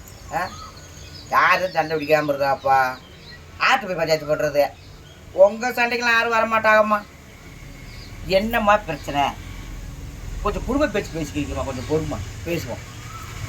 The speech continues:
ஒண்ணும் இல்ல, சொல்லு. ஆ,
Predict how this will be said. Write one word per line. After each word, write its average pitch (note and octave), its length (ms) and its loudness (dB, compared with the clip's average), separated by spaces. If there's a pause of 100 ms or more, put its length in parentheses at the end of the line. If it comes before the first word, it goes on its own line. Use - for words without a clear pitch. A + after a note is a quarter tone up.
(640)
ஒண்ணும் A3+ 180 0
இல்ல, A3+ 100 2 (100)
சொல்லு. G#3+ 200 0 (1900)
ஆ, F3+ 60 4